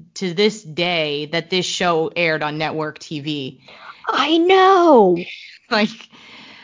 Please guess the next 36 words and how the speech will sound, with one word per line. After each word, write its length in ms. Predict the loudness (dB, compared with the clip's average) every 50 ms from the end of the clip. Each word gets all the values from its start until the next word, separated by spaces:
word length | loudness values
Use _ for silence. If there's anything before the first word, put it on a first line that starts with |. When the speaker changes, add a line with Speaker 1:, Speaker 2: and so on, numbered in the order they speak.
| -20 -8 _
Speaker 1:
I 240 | 0 2 2 2 4
mean, 600 | 2 2 2 0 -2 -4 -4 -6 -6 -8 -10 -14 _ _ -6
I 140 | -6 -6
can't 340 | -6 -4 -4 -2 -2 -2 -2
remember 400 | -2 -2 -2 -2 0 0 0 -2
again 560 | -2 -2 -4 -4 -4 -4 -4 -4 -6 -8 -4
which 280 | -2 -2 -2 -2 -4 -6
network 460 | -4 -4 -4 -4 -4 -4 -6 -4 -4
it 100 | -4 -4
was, 300 | 0 0 0 0 0 -2
but 160 | -2 -2 -2
we're, 340 | 0 2 2 2 2 0 0 0
we're 180 | 0 0 2
back 240 | 2 2 2 2 0
at 100 | -4 -4
the 160 | -4 -4 -4 -4
N 140 | -4 -2
B 100 | -2 -4
C, 220 | -6 -6 -8 -10 -10
C 220 | -10 -8 -8 -8
B 160 | -6 -4 -4
S, 180 | -4 -4 -4 -6
A 120 | -6 -6
B 120 | -6 -6 -8
C, 360 | -8 -8 -8 -6 -6 -6 -6
Big 160 | -2 2 4 6
Speaker 2:
Yeah, 80 | 6
it's 140 | 6 6 4
Speaker 1:
Three 280 | 2 0 -2 -2 -4 -6
here. 440 | -8 -12 -16 -16 -16 -16 -16 -6 -4
It 80 | 0
was 220 | 2 2 2 2 2
Speaker 2:
Right. 160 | 2 4 4
Speaker 1:
one 180 | 4 4 4 2
of 160 | 0 -4 -4
them. 240 | -6 -6 -6 -6